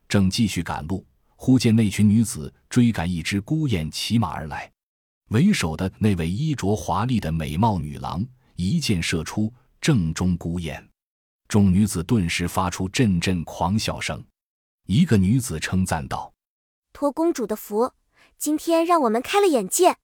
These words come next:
Speaker 1: 另一女子说：
Speaker 2: “公主箭无虚发。”
Speaker 1: 大家纷纷围了上来，争看射落的大雁。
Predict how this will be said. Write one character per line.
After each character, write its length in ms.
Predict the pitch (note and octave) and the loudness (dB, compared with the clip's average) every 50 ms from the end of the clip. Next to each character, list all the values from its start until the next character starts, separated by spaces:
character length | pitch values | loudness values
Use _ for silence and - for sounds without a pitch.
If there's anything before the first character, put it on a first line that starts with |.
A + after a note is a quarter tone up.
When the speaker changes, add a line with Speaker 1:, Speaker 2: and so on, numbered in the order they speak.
| _ _ _ _ _ _ _ _ _ _ _ _ _ _ _ _ _ | _ _ _ _ _ _ _ _ _ _ _ _ _ _ _ _ _
Speaker 1:
另 320 | G#2 C#3+ G#3 G#3+ G3+ C#3+ | 6 8 8 8 8 6
一 180 | F#2+ F2+ E2+ F2+ | 4 2 2 2
女 200 | F2 E2+ G2+ G2+ | 2 2 0 0
子 160 | - E2 D#2 | -2 -4 -6
说： 320 | - D#2 C#2+ C2 - - _ _ _ _ _ _ _ _ _ _ _ _ | -6 -6 -8 -8 -10 -14 _ _ _ _ _ _ _ _ _ _ _ _
Speaker 2:
“公 260 | - E4+ F4 F#4 F#4 | 2 4 6 6 6
主 200 | - B3+ G#3 F#3+ | 4 4 2 2
箭 280 | - - D#4 C#4+ B3+ A#3 | 2 2 2 2 4 2
无 120 | A3 C#4+ | 0 0
虚 180 | - - E4+ F4 | 2 2 2 4
发。” 260 | - F4 E4+ F4 F4+ - _ _ _ _ _ _ _ _ _ _ _ | 6 6 6 6 4 0 _ _ _ _ _ _ _ _ _ _ _
Speaker 1:
大 180 | - - E2+ F2 | -2 -2 -2 0
家 160 | - F2 F2+ | 0 0 0
纷 220 | F2+ - G#2 G#2 G#2+ | 0 2 0 2 2
纷 180 | G2 F#2+ F#2+ F2 | 2 0 0 0
围 120 | F2 F#2 | -2 -2
了 100 | F#2+ F#2 | -2 -2
上 220 | - - F#2+ F2 | 0 -2 -2 -4
来， 240 | D#2 - - - - _ _ _ _ _ _ - | -6 -8 -12 -14 -16 _ _ _ _ _ _ 0
争 220 | G2+ G2+ A2+ G#2+ | 2 4 4 4
看 280 | G#2 - F#2+ F2 D#2 - | 2 2 0 -2 -2 -4
射 300 | - - - A2 E2+ D#2+ | -4 -2 -2 -2 -2 -2
落 160 | F2 F#2 D#2 | -4 -6 -6
的 80 | D#2 | -8
大 260 | D#2+ - G#2 E2+ D#2+ D#2+ | -6 -4 -4 -4 -4 -6
雁。 300 | F2 F#2+ D#2 - - | -8 -8 -8 -10 -12